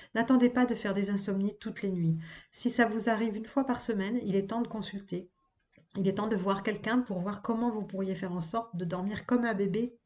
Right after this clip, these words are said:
toutes les nuits. Plus vous allez attendre, plus le problème va s'installer. Ce sera une nuit, puis deux nuits, puis trois nuits, puis ça devenir, ça va devenir toutes les nuits. Et après, vous rentrez dans une insomnie chronique. Et là, bonjour la galère pour en sortir.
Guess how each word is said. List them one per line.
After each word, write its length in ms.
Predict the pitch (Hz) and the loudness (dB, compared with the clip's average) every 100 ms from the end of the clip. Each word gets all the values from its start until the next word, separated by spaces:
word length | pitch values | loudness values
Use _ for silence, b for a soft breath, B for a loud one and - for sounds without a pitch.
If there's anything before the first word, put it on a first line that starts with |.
| - | 4
toutes 420 | 262 269 - - | 4 4 -2 -10
les 220 | 196 196 196 | -2 2 2
nuits. 560 | 185 185 196 196 - B B B B - | 2 2 2 0 -2 B B B B 4
Plus 160 | 320 | 6
vous 220 | 330 302 | 8 6
allez 180 | 247 214 | 6 4
attendre, 680 | 170 - 165 240 339 196 175 B B _ | 0 -2 -2 0 0 -2 -6 B B _
plus 160 | - 294 | 2 4
le 100 | 311 | 4
problème 400 | - 247 233 226 | 2 0 0 0
va 140 | 214 | -2
s'installer. 760 | 208 254 254 302 254 233 240 233 | 2 2 4 4 6 6 2 2
Ce 100 | 190 | -2
sera 220 | 170 180 | -6 2
une 140 | 254 269 | 4 4
nuit, 340 | 214 214 220 | 4 -2 -8
puis 140 | - 160 | -6 4
deux 140 | 254 | 8
nuits, 340 | 285 247 254 - | 10 10 10 4
puis 140 | 170 | -8
trois 240 | - 233 | 0 4
nuits, 340 | 262 240 240 247 | 6 6 6 2
puis 120 | - | -2
ça 120 | 170 | -2
devenir, 460 | 175 165 185 165 160 | 0 0 0 -2 -6
ça 160 | - 160 | -2 2
va 100 | 160 | 4
devenir 400 | 165 180 202 - | 4 0 -2 -2
toutes 200 | 247 247 | -2 2
les 100 | 214 | 2
nuits. 240 | 196 202 190 | 4 2 2
Et 100 | 165 | 2
après, 300 | 165 - 247 | 2 2 2
vous 140 | 202 | 2
rentrez 420 | 175 185 - 214 | -2 -2 -4 -4
dans 100 | 185 | -2
une 160 | 165 170 | 0 0
insomnie 380 | 180 180 180 160 | -2 -4 -4 -4
chronique. 420 | - 170 240 - _ - | 0 2 2 0 _ -6
Et 80 | 185 | -2
là, 100 | 208 | 0
bonjour 300 | 208 202 202 | 0 -2 -2
la 100 | 175 | -2
galère 280 | 180 226 - | -2 -4 -6
pour 140 | 202 | -8
en 40 | 202 | -8
sortir. 420 | - - - | -8 -16 -18